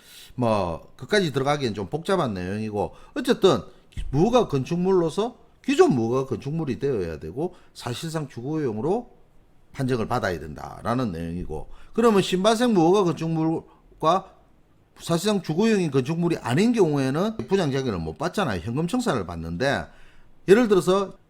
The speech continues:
어, 분양용 최소 규모 공동주택 일 가구의 추산이 이상이 있게 되면 또 분양 자격을 받을 수 있는 것도 있어요. 그래서 도시정비법은 아주 복잡하고 난해한 법이기 때문에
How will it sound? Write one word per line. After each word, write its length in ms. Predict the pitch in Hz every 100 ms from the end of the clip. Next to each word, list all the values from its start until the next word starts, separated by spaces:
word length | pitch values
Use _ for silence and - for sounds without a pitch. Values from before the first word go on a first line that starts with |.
| _
어, 560 | - 104 107 101 95 67
분양용 380 | - 233 208 156
최소 260 | - 151 196
규모 560 | 220 208 190 165 131 - -
공동주택 560 | 113 139 185 190 185 117
일 120 | 220
가구의 280 | 220 196 131
추산이 520 | - 208 170 117 95
이상이 400 | 92 92 165 202
있게 220 | 208 180
되면 460 | - 214 202 110 85 -
또 100 | 139
분양 280 | 151 175 147
자격을 300 | 104 110 92
받을 260 | - 117 190
수 100 | 131
있는 160 | 120
것도 200 | 143 -
있어요. 380 | 165 - 92 78 - _ -
그래서 360 | 147 101 85 - - - _ _ _ _
도시정비법은 1040 | 151 180 196 127 131 147 170 139 110 101 87
아주 340 | - - -
복잡하고 920 | 135 175 226 208 175 131 139 175 180 -
난해한 580 | 101 95 127 156 196 196
법이기 380 | 165 135 123 98
때문에 500 | 87 85 117 147